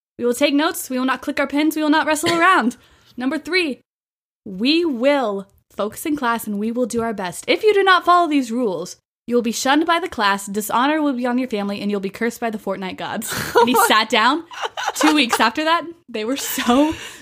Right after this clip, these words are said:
Speaker 1: good for me. I almost cried tears of joy when that happened
Speaker 2: Oh
Speaker 1: because they
Speaker 2: my
Speaker 1: were so,
Speaker 2: gosh.
Speaker 1: they just, like, the entire class just changed because this one kid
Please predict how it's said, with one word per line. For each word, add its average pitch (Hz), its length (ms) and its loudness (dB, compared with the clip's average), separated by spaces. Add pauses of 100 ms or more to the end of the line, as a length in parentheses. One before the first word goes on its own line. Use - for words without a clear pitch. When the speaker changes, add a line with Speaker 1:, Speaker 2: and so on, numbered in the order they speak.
(120)
Speaker 1:
good 220 240 0
for 285 80 2
me. 339 160 4
I 226 240 0
almost 339 300 0
cried 202 560 -4 (240)
tears 233 240 2
of 214 140 -2
joy 185 500 0 (240)
when 214 160 -2
that 196 160 2
happened 180 360 2
Speaker 2:
Oh 196 100 0
Speaker 1:
because 196 180 -2
they 254 100 -2
Speaker 2:
my 247 80 -2
Speaker 1:
were 269 80 -2
so, 214 240 -6 (260)
Speaker 2:
gosh. 285 180 -14 (200)
Speaker 1:
they 302 160 2
just, 294 160 0
like, 294 100 0
the 285 140 4
entire 285 400 0
class 262 320 0
just 240 240 -4
changed 254 320 4
because 233 260 -2
this 233 240 -4
one 226 300 2
kid 214 480 -2